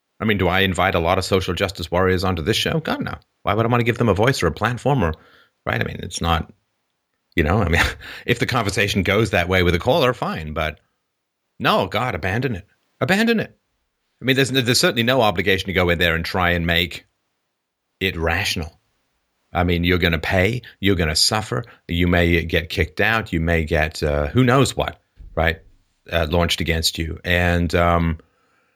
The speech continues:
for what? The university system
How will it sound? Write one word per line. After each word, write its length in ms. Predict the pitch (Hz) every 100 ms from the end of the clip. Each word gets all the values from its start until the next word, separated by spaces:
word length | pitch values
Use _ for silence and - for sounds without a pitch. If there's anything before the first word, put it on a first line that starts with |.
| _ _ _ _ _ _ _
for 140 | - 156
what? 260 | 175 - - _ _ _ _ _ _ _ _ _ _ _ _ -
The 140 | 123
university 540 | 135 190 196 185 156
system 600 | 117 190 190 - 95 92